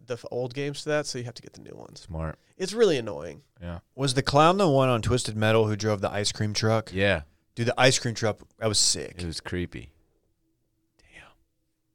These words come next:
Speaker 1: The clown, dude. I, I, that's why I didn't like the game.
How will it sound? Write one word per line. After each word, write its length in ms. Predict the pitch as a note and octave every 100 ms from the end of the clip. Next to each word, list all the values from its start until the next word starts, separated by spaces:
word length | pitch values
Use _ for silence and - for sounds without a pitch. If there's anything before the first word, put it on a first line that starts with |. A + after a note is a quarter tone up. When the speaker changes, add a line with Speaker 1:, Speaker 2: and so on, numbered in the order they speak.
| _ _
Speaker 1:
The 60 | -
clown, 400 | - F#3+ F3+ D3
dude. 200 | C3+ C#3
I, 140 | -
I, 200 | D#3 - -
that's 340 | - C#3 G3+ A#3
why 140 | A3+
I 40 |
didn't 160 | F3+ E3
like 160 | C3 B2
the 80 | A#2
game. 260 | C#2 G2